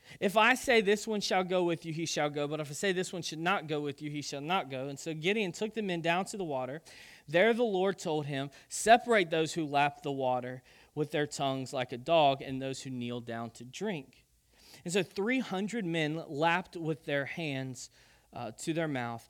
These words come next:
and the rest got down on their knees to drink. The Lord said to Gideon,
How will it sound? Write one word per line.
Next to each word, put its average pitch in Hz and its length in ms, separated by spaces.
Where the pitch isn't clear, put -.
and 165 160
the 156 60
rest 156 400
got 180 260
down 131 300
on 131 220
their 120 160
knees 135 540
to 131 140
drink. 120 540
The 139 100
Lord 147 220
said 131 240
to 135 60
Gideon, 127 540